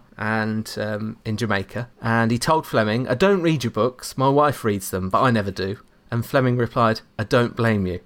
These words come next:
So, um, that's a, a, a nice little interaction they had. So Fleming gave, uh, Jim Bond a first edition copy of You Only Live Twice, signed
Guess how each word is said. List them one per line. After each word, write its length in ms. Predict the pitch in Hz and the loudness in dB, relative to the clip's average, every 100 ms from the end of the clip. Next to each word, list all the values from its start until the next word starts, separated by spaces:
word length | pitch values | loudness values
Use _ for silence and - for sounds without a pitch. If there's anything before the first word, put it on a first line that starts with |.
| _ | _
So, 480 | - - 104 104 104 | -8 0 2 4 2
um, 360 | 107 104 101 - _ _ _ _ | 2 2 -2 -8 _ _ _ _
that's 300 | - - - - | -18 -12 -12 -10
a, 100 | 523 - - - 622 - - | -12 -12 -20 -18 -18 -10 -6
a, 400 | 139 139 117 - | 0 0 2 0
a 60 | 123 | 2
nice 320 | 131 131 120 | 4 4 2
little 200 | 120 117 | 0 2
interaction 540 | 113 123 127 - - | 0 0 0 -2 -6
they 100 | 107 | -4
had. 280 | 104 104 - | 0 -2 -2
So 140 | - 127 | -2 0
Fleming 320 | 190 170 156 | 2 2 2
gave, 300 | 156 160 - _ - | 2 2 -2 _ -4
uh, 300 | 117 113 - - | 0 2 0 0
Jim 240 | 135 127 | 2 4
Bond 380 | 107 107 127 - | 2 2 0 -6
a 80 | 127 | -12
first 340 | - 143 139 | -2 -2 -2
edition 300 | 117 113 113 | -6 -6 -6
copy 320 | 98 104 - 104 | -6 -6 -4 -4
of 80 | |
You 120 | 113 120 | 0 0
Only 160 | 107 | 0
Live 120 | 101 | -4
Twice, 500 | - 107 98 131 - - _ _ | -6 -2 -2 -2 -10 -20 _ _
signed 640 | - - 131 110 127 139 | -8 0 2 2 -2 -6